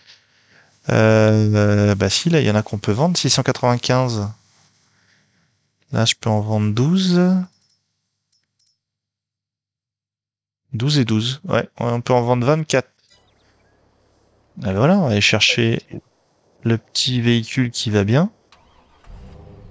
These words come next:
Un truc, euh, léger et adéquat. Hop, hop. Oh bah tiens, je vais couper un petit peu, tiens.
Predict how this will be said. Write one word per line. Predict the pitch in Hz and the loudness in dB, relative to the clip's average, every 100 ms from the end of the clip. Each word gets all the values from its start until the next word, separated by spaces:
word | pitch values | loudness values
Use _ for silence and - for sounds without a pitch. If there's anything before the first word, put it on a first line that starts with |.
| - | -18
Un | - | -16
truc, | 110 - 101 - | -10 -6 -4 -2
euh, | 95 | 0
léger | 98 101 113 | 0 2 2
et | 104 | 2
adéquat. | 92 95 - 127 175 - - - - - - - - - - - - - - - - - - - - - - - - - - - - - - - - - - - | 0 -4 0 -2 -2 -8 -18 -20 -20 -20 -20 -20 -20 -20 -20 -20 -20 -20 -20 -20 -20 -20 -20 -20 -20 -20 -20 -20 -20 -20 -20 -20 -20 -20 -20 -20 -20 -20 -20 -10
Hop, | 156 160 - 180 175 - - - | -6 -6 -8 -18 -20 -20 -12 -8
hop. | - - - - - - | -8 -10 -20 -20 -20 -8
Oh | 110 | -6
bah | |
tiens, | 110 120 | -2 -2
je | 113 | -2
vais | 107 | -4
couper | 98 120 - | -4 -4 0
un | 135 | -2
petit | 131 139 | -2 -4
peu, | 131 123 | -2 -2
tiens. | - | -4